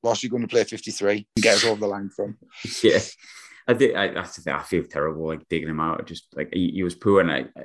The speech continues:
Speaker 2: I know what he's capable of, and there's obviously reasons for it and stuff like that. Uh,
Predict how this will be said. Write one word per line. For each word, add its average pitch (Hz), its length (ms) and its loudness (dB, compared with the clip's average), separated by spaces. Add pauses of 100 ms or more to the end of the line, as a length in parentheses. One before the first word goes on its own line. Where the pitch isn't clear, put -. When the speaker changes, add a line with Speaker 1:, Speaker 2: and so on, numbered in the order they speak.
(120)
Speaker 2:
I 92 80 0
know 87 140 4
what 85 160 2
he's - 100 -4
capable 82 500 -2
of, 85 160 0
and 80 200 -12 (760)
there's 95 120 -10
obviously 90 260 -10
reasons 85 400 -8
for 85 180 -4
it - 60 -6
and - 100 -12
stuff - 240 -10
like 82 140 -6
that. 85 300 -10
Uh, 82 320 -2